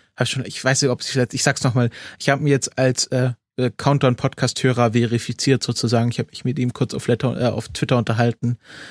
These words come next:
und er meinte, er, er flattert, äh, er patreont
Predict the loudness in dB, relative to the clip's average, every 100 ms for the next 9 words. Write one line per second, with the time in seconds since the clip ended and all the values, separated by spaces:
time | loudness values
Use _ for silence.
0 | -4 2 4 4 2 0 2 2 0 0
1 | 2 0 2 0 2 0 -2 -8 -6 -4
2 | -6 -12 _ -14 -14 -8 -2 0 2 0
3 | 4 4 4 0 -8